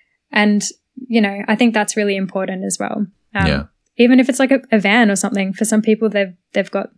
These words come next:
Speaker 1: their van, which is their home.
Speaker 2: Would you ever live that van lifestyle, the nomad?
Speaker 1: Yeah. Yeah. That's, like, always been a dream of mine, for sure. I recently, um,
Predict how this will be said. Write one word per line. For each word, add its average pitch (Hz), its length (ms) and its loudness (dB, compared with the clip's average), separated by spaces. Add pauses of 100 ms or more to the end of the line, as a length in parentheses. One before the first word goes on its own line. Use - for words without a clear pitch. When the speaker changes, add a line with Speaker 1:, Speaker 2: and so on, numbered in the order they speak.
(160)
Speaker 1:
their 196 100 2
van, 196 280 -6
which 208 180 -4
is 202 120 -8
their 208 100 -2
home. 196 320 -6
Speaker 2:
Would 110 120 2
you 120 60 6
ever 110 100 2
live 110 180 0
that 107 120 2
van 107 220 -2
lifestyle, 110 340 -2
the 101 80 -4
nomad? 101 540 -2
Speaker 1:
Yeah. 214 640 4 (120)
Yeah. 220 300 2
That's, 233 240 0
like, 277 180 0
always 226 380 4
been 208 160 2
a 208 60 2
dream 196 260 -4
of 190 100 -10
mine, 196 340 -8
for - 80 -2
sure. - 360 -4 (100)
I 220 60 2
recently, 226 580 4
um, 196 400 -2